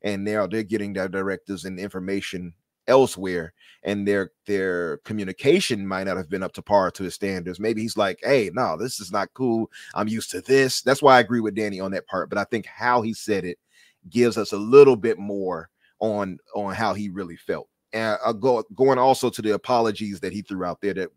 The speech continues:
I, at the time, even felt had issue with. I was like, "Why are you apologizing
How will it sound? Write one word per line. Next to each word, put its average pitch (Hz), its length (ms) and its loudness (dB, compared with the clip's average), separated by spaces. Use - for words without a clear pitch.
I, 120 240 4
at 107 60 -4
the 101 80 -12
time, 98 320 -8
even 87 240 -10
felt 82 280 -6
had 95 200 -4
issue 87 260 -10
with. 80 180 -10
I 98 60 -2
was 98 100 -6
like, 95 140 -2
"Why 101 340 0
are 104 60 0
you 101 160 -6
apologizing 82 760 -2